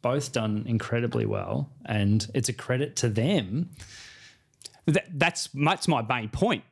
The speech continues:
Speaker 2: is, like,
Speaker 1: Mm.
Speaker 2: I th-, I think he doesn't classify his own parenting that created that. Like, he just sees this individual.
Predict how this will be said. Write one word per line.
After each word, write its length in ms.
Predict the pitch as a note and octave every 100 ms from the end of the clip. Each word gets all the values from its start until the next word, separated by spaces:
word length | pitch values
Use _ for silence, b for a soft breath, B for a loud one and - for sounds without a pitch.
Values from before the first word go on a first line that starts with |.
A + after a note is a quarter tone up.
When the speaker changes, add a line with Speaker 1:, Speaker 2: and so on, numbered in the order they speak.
| -
Speaker 2:
is, 140 | B2+
like, 220 | C#3+ C3
Speaker 1:
Mm. 120 | E3+ E3+
Speaker 2:
I 80 | C3+
th-, 120 | - _ _ _
I 60 | -
think 280 | - F#3+ -
he 440 | E3 D#3 C3+ - - _ _ _
doesn't 500 | C#3+ D3 C#3+ C3 _
classify 680 | - D3+ C#3 C#3 - A#2+ G#2
his 220 | A#2 A2
own 240 | A#2 G#2
parenting 680 | G#2 C#3+ D#3+ D#3 A#2 F#2+ F2+ - b b b _ -
that 160 | C3 -
created 640 | - A#2+ D3 G#3 G#2 F2+
that. 200 | D#2 - _ _ _ _ _ -
Like, 120 | C3
he 120 | E3+
just 180 | D3+ -
sees 220 | E3 D3+
this 140 | C3+ D3
individual. 960 | C#3 A2+ G#2 D#3 C#3+ A#2+ G#2 G#2 F3